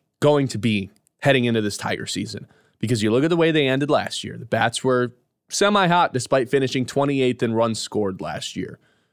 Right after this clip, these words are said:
You did finish with the best record in the A L Central amongst the division. Granted, I'm well aware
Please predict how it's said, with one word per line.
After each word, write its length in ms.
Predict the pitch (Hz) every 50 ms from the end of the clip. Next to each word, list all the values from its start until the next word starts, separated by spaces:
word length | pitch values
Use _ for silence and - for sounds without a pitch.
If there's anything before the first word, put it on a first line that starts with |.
| _ _ _ _ _ _ _ -
You 160 | - 123 135
did 280 | 127 123 226 285 262 240
finish 420 | - - 233 220 214 196 175 -
with 180 | 165 160 156 -
the 120 | 165 156
best 580 | 135 120 110 _ _ - 147 151 170 170 - -
record 340 | 147 143 135 - 147 139 139
in 80 | 131
the 120 | 131 123 120
A 140 | 120 123 120
L 140 | 117 117
Central 480 | 113 - - 113 110 104 - 120 117 113
amongst 300 | 113 120 123 120 - -
the 100 | 127 117
division. 560 | 104 110 104 123 127 120 - 107 98 98 98 _ _ _ _ _ _ -
Granted, 480 | 160 175 170 156 127 - 107 90 - - _ _ _ _ _ _ _ _ _ -
I'm 260 | 131 131 131 131 120
well 200 | 135 160 185 190
aware 440 | 185 170 160 143 113 101 - -